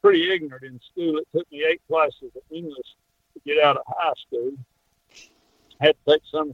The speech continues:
school every year. I just, it was just awful for me. And I'm still not very good. I still can hardly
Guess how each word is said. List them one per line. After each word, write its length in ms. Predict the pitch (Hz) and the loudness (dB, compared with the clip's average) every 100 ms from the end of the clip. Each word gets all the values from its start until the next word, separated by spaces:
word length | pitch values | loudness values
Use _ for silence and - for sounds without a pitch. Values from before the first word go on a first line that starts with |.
| _ | _
school 180 | 160 143 147 | -10 -4 -6
every 180 | 139 120 | -6 -14
year. 260 | 139 131 131 | -6 -4 -4
I 100 | 131 123 | -10 -12
just, 180 | 117 - _ _ _ _ - | -16 -18 _ _ _ _ -6
it 80 | 139 | -4
was 120 | 113 | -2
just 220 | 127 - 151 | -4 -6 2
awful 300 | 156 - 123 | 2 2 -10
for 300 | _ _ 123 | _ _ -10
me. 80 | 131 | -10
And 80 | - _ _ _ 139 | -12 _ _ _ -10
I'm 100 | 123 | 2
still 260 | 202 196 | 6 6
not 160 | 139 - | 4 0
very 220 | 123 120 120 | 0 0 0
good. 260 | 156 151 | 0 0
I 80 | 120 - | 0 -8
still 180 | - 160 | -4 -4
can 100 | - _ _ _ - | -4 _ _ _ -6
hardly 380 | 139 - - | -2 -2 -4